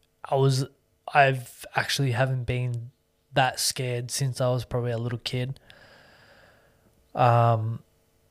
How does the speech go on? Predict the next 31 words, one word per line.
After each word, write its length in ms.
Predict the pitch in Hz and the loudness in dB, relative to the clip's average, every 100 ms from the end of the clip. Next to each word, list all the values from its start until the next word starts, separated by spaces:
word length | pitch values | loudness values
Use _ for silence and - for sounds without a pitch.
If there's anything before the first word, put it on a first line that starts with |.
| _ _ _ _ - | _ _ _ _ -4
thinking 280 | 127 123 | -2 0
that 100 | 120 | 0
I 60 | 117 | 0
wasn't 340 | 113 117 117 | 0 -2 -2
gonna 160 | 117 117 | -4 -6
get, 300 | 113 - - | -8 -12 -4
get 160 | 127 117 | -2 0
out 180 | 113 | 0
of 120 | 120 131 | 0 0
it, 160 | 160 - - - | -2 -4 -16 -4
but 120 | 139 | 0
it 40 | |
also 380 | 135 139 139 165 | 2 2 2 2
brought 260 | 147 147 147 | 4 4 6
up 400 | 135 - - _ _ _ _ - | 6 2 -10 _ _ _ _ -6
a 100 | 143 | 0
lot 220 | 143 143 | 4 4
of 340 | 135 127 131 - _ _ _ _ _ - | 2 -2 -10 -16 _ _ _ _ _ -16
really 500 | 151 139 139 143 147 | -6 0 2 4 2
strong 520 | 139 - 147 139 135 | 0 0 0 0 -2
feelings 1040 | 117 - 127 127 143 147 147 - - - - _ _ _ | -6 -6 -4 -2 -2 -4 -6 -6 -6 -8 -12 _ _ _
and 100 | - 143 | -6 -4
emotions 560 | 120 120 - 175 156 | -2 0 0 0 0
that 120 | - | -2
I 60 | 127 | -2
had 200 | 127 135 | -4 -4
to, 320 | - 127 117 - | -2 -2 -4 -6
had 120 | - | -6
to 80 | 127 | -4
deal 260 | 123 127 | 0 2
with. 300 | 127 165 180 | 4 2 0